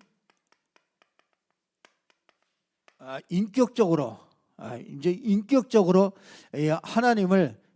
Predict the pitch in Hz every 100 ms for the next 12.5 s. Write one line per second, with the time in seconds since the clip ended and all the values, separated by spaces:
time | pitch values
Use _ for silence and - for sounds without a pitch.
0 | - 147 131 135 175 196 170 123 _ _
1 | _ _ _ _ _ _ _ _ _ _
2 | _ _ _ _ _ _ _ _ _ _
3 | _ _ _ _ _ _ _ _ _ _
4 | _ _ - _ _ _ _ _ - 127
5 | 120 180 185 170 147 147 139 147 139 -
6 | 170 165 190 170 196 220 185 196 262 -
7 | 240 185 156 131 143 139 135 120 120 -
8 | 110 - - - - - - - - -
9 | 156 180 127 - 156 180 - - 180 196
10 | 226 214 196 180 - 156 165 196 165 170
11 | - 156 139 113 - _ _ - 120 120
12 | 131 151 156 160